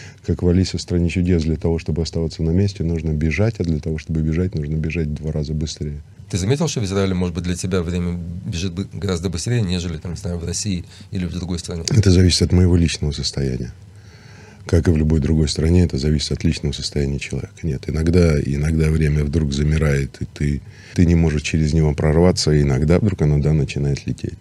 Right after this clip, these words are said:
Speaker 1: Но это всё от внутреннего ощущения.
Speaker 2: Давай тогда о твоём внутреннем ощущении. Не по нашей воле мы живём в такое время, в такие годы,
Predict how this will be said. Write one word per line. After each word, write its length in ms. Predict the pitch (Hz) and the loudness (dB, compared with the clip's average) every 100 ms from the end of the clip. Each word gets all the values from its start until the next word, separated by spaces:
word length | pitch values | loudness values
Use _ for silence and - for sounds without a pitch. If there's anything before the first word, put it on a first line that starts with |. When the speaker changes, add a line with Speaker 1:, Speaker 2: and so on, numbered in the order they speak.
| - | -4
Speaker 1:
Но 160 | 76 | -2
это 160 | 76 69 | -2 -4
всё 400 | - 76 69 67 | -6 -2 -2 -2
от 240 | 67 - 62 | -6 -8 -2
внутреннего 520 | 76 73 71 71 67 | 0 0 -2 -4 -4
ощущения. 480 | - - - 69 - - - - - - - - - - - - - - | -6 -12 -12 -12 -14 -20 -20 -20 -20 -20 -20 -20 -18 -8 -8 -8 -14 -6
Speaker 2:
Давай 160 | 123 110 | 2 4
тогда 240 | 113 98 | 4 6
о 60 | 101 | 8
твоём 240 | 101 98 | 8 6
внутреннем 500 | 92 101 104 92 90 | 2 0 0 -2 -2
ощущении. 680 | 90 - 82 113 92 87 85 98 | -2 -2 -2 0 -2 -2 -4 -2
Не 140 | 101 | -2
по 140 | 98 | 0
нашей 300 | 104 110 - | 2 2 2
воле 260 | 87 127 127 | 0 0 0
мы 140 | 95 | 0
живём 180 | 87 98 | -2 -4
в 60 | 92 | -4
такое 300 | - 98 90 | -6 -2 0
время, 360 | 92 127 107 | 2 2 0
в 40 | 82 | -2
такие 280 | 85 92 90 | -4 -4 -2
годы, 420 | 98 127 98 | 0 0 0